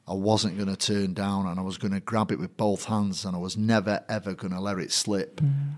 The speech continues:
Speaker 1: And I was always going to be professional and make sure that I held on to it.
Speaker 2: And then how long after that was it when you became the
Speaker 1: So what had happened, I did the hospitality suite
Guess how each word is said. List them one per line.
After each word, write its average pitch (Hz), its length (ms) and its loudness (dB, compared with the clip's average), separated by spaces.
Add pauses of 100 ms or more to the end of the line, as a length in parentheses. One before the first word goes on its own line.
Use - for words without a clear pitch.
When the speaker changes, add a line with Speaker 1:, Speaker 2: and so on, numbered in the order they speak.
Speaker 1:
And 90 100 -8
I 87 40 -4
was 87 160 -12
always 104 300 0
going 98 220 -2
to 98 120 -8
be 95 180 -4
professional 90 720 -6 (400)
and 87 120 -6
make 95 200 -4
sure 95 280 -2
that 87 140 -6
I - 20 -10
held 90 260 -6
on 92 180 -6
to - 200 -8
it. 78 140 -12 (800)
Speaker 2:
And 202 100 4
then 208 80 4
how 214 160 6
long 196 200 10
after 190 180 4
that 175 120 8
was 165 140 6
it - 80 2
when 160 160 10
you 160 180 8
became 151 600 6
the 143 260 6 (600)
Speaker 1:
So 127 180 2
what 139 240 6
had - 100 -4
happened, 98 480 6 (120)
I 110 400 6 (120)
did 139 280 6
the 113 640 8 (300)
hospitality 113 640 0
suite 107 460 2